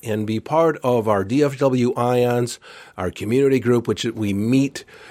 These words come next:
and we have speakers and presenters the first Sunday of every month. And we meet at the Center for Spiritual Living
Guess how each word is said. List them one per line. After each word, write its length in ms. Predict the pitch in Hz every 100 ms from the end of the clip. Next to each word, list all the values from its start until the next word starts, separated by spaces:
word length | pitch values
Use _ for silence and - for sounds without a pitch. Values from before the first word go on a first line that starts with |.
| -
and 80 | 95
we 80 | 95
have 140 | 92
speakers 520 | - - 131 131 117
and 100 | 107
presenters 720 | 107 113 110 117 110 113 110 101
the 80 |
first 280 | 98 143 147
Sunday 420 | 147 131 127 123 131
of 140 | 107
every 240 | 113 110 110
month. 340 | 104 101 98 - - -
And 280 | - 101 107 -
we 300 | 113 143 151
meet 420 | 156 196 220 -
at 240 | - 135 -
the 100 | 131
Center 460 | - 156 151 156
for 240 | 147 120 117
Spiritual 520 | - 127 131 131 139
Living 440 | 120 101 87 80